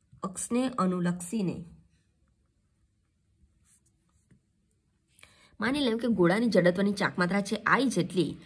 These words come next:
તેની ચક્રાવર્તનની ત્રિજ્યા છે કે જેટલી. બરાબર છે? બધું ધારી લઈએ. તો આકૃતિમાં દર્શાવ્યા પ્રમાણે પોતાની ભૌમિતિક અક્ષને અનુલક્ષીને આઈ જેટલી જડત્વની ચાક માત્રા, આઈ જેટલી જડત્વની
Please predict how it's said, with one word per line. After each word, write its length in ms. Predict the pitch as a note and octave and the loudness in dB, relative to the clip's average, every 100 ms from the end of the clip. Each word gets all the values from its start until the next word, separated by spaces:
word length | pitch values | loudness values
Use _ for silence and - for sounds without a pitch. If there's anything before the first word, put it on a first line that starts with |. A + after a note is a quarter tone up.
| - - | -20 -6
તેની 160 | G3 A3 | 0 0
ચક્રાવર્તનની 640 | G#3+ F#3+ G3 G#3 G3+ G#3+ | 2 0 2 2 0 0
ત્રિજ્યા 340 | A3 E3+ D#3+ F3+ | 0 0 2 0
છે 140 | A3+ | 0
કે 300 | A3+ C4+ D#4+ | -4 -4 -2
જેટલી. 460 | D#4+ G3+ G3+ F#3+ - - - | 0 -2 0 -4 -4 -8 -8
બરાબર 240 | D3+ G3+ | -4 -4
છે? 100 | G3+ | -2
બધું 280 | G#3+ E3 G3 | -2 0 0
ધારી 280 | F#3 E3+ E3 | 0 0 -2
લઈએ. 200 | D3 - | -4 -10
તો 220 | - G3+ | -8 -6
આકૃતિમાં 480 | - A3 A#3+ C#4 B3+ | -6 -4 -4 -2 -2
દર્શાવ્યા 400 | F3 F3 D#3+ E3 | -4 -4 -4 -4
પ્રમાણે 480 | E3 D3+ D#3 G#3+ - - - - | -6 -6 -4 -4 -8 -18 -20 -8
પોતાની 360 | G3+ G3 B3 C#4 | -2 -2 0 0
ભૌમિતિક 480 | G3+ F3 F#3 G#3 G3+ | 0 2 2 0 -4
અક્ષને 360 | F3+ - B3 | -10 -8 -6
અનુલક્ષીને 720 | A#3+ F#3+ E3+ D3+ - G3 D#3+ - - - - - - - - - - | -4 -2 -2 -2 -6 -4 -4 -6 -16 -20 -20 -20 -20 -20 -20 -14 -8
આઈ 300 | F#3+ C4+ C#4 | -2 0 0
જેટલી 380 | B3 A#3+ C4 | -2 0 0
જડત્વની 540 | C4 F#3 F#3+ F#3+ A3 A#3 | 2 2 0 0 -2 -2
ચાક 340 | G#3+ D3 F#3+ | 2 2 2
માત્રા, 420 | E3+ D3 - - - - - - _ _ _ _ _ _ - | -2 -2 -4 -8 -10 -20 -20 -20 _ _ _ _ _ _ -12
આઈ 300 | D3 E3 G#3+ | -6 -2 -2
જેટલી 640 | G#3+ E3+ E3 E3+ G3+ C4+ - - _ _ - - | 0 -4 0 0 0 -4 -12 -20 _ _ -20 -4
જડત્વની 840 | F3+ E3+ F#3+ - G3 F#3 G3+ - | 0 2 0 0 0 2 0 -2